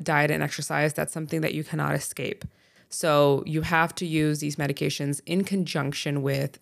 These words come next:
diet and exercise. The second medication that we're gonna talk about is liraglutide,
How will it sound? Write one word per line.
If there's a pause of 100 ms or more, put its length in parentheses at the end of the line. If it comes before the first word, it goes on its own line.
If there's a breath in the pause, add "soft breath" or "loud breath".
diet
and
exercise. (920)
The
second
medication (1000)
that
we're
gonna
talk
about
is
liraglutide,